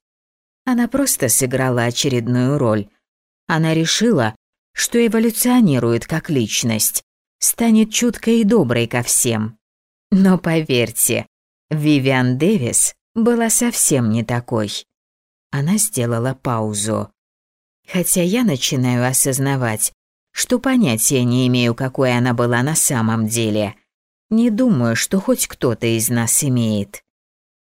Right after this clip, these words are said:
"Многие ли из нас знают людей, которые их окружают?"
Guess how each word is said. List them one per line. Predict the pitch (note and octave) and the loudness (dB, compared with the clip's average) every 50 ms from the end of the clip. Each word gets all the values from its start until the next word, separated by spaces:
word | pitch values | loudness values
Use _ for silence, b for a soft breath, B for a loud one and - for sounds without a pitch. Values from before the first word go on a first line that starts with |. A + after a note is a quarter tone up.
| _ _ _ _ | _ _ _ _
"Многие | C#3 C#3+ D#3 F3+ A#3+ D#4 E4+ - F#3 E3 C#3 C3 B2 | -2 0 2 2 2 2 0 0 0 2 2 2 2
ли | A#2+ A#2+ B2 B2 | 2 4 2 2
из | B2 B2 - | 2 2 0
нас | C3 B2+ B2 A#2+ A2+ - | 0 0 0 0 -2 -2
знают | - B2+ B2+ B2 A#2+ A#2+ A2+ - | -2 0 0 0 0 0 -2 0
людей, | C3 C#3 D3 D3 D#3 D3 C3 A#2 A2 | 0 0 0 0 0 0 0 -2 -2
которые | - B2+ A#2+ - C3+ B2+ B2 B2 A#2+ A#2+ A#2+ | -2 -4 -2 0 0 0 2 2 2 0 0
их | - A2+ B2 A2+ - A#2+ | 0 -2 -4 -2 -2 -4
окружают?" | A2 - - - B2+ C#3 C3+ B2+ A#2+ G#2+ G#2 G#2 G#2 F#2+ - - | -6 -4 -2 0 0 0 0 0 -2 0 0 -2 -2 -4 -8 -14